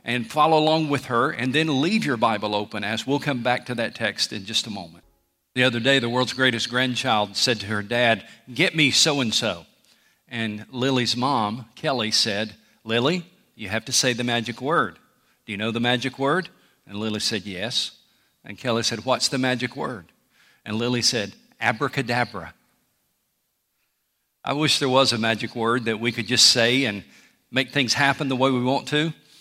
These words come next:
I wish there was a magic word that we could say and make coronavirus go away, don't you?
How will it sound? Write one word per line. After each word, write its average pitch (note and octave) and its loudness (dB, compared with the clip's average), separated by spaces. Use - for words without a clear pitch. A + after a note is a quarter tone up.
I C#3+ 4
wish D3+ 4
there D3+ 0
was D3 4
a C3+ 2
magic C3+ 2
word C#3+ 4
that A#2+ -4
we C#3 0
could A2+ -2
say D3+ 6
and A2 0
make C#3 -4
coronavirus C#3 2
go C#3 2
away, B2+ 4
don't A#2+ -2
you? C#3+ 0